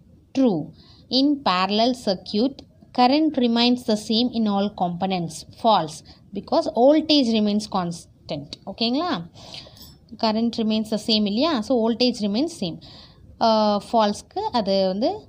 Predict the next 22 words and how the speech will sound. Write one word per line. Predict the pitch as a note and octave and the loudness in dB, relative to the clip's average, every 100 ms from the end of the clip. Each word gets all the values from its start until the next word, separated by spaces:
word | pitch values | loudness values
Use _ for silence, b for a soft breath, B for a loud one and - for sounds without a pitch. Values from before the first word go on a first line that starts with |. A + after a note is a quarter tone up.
| - - | -20 -4
ஸ்டேட்மெண்ட்டு. | G#3 F#3+ F#3 E3+ C#4 - B B A#3+ | -4 -2 -4 -2 -4 -6 B B -6
Next | A#3+ - | -6 -6
fourth | B3+ B3+ B3 | 0 0 2
Roman | A#3 G#3+ | -2 -2
letter, | G#3+ D4 A3 | -2 -2 0
match | G#3+ - | -2 -2
the | A3 - | -4 -2
following. | F#3+ F#3 F3 D3 - - | 0 0 -2 -6 -12 -2
First | A#3 A3+ G3+ | -2 -2 -4
one, | D#3+ - B B B - | -6 -8 B B B -2
two | D4+ D#4+ D#4+ - | 2 2 0 0
similar | A#3 A3+ A3+ A#3 - | 0 2 0 0 0
charges. | F#3 E3+ D#3+ G#3 E3+ - - - b b - F#3+ | 0 0 -2 -2 -2 -10 -16 -20 b b -6 -4
Answer | G#3 A3+ C4+ | -2 0 0
is | E4 - G#3 G#3+ A3 | -2 -8 -2 0 0
repel | A3+ - C#4+ D4 - G#3+ | -2 2 2 0 -2 -2
each | G#3 - G3 | -2 0 0
other. | F#3 G3 D#3+ E3+ - - B B - | 2 2 2 -4 -18 -20 B B -6
Then | F#3 F#3 - - | -4 -4 -4 2
two | C#4+ D#4 G#3 | 4 4 2
dissimilar | A#3 - B3 B3 B3 B3 - | -2 0 2 4 2 0 -2
charges | G#3 F3+ E3 G#3+ F3 | 0 0 -2 0 -2